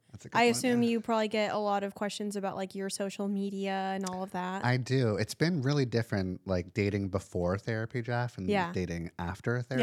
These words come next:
Speaker 1: Therapy Jeff.
Speaker 2: Yeah.
Speaker 1: It's been really fucking annoying.
Speaker 2: Yeah?
Speaker 1: Um,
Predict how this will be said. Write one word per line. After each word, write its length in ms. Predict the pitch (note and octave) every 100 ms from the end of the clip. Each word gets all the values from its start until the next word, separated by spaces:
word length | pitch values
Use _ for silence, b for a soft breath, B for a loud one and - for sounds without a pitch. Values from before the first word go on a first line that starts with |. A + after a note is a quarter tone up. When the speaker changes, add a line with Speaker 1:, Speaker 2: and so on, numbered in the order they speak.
| -
Speaker 1:
Therapy 160 | C#3+
Jeff. 400 | C3 C#3 C#3 C#3+ -
Speaker 2:
Yeah. 280 | F3+ G3+
Speaker 1:
It's 180 | G3+ -
been 120 | -
really 200 | G#2 G2+
fucking 340 | F#2+ G2+ A2 A2
annoying. 560 | B2+ B2 B2 A#2+ B2+ A#2+ -
Speaker 2:
Yeah? 380 | D4 A3 G#3+ C4+
Speaker 1:
Um, 140 | A#2+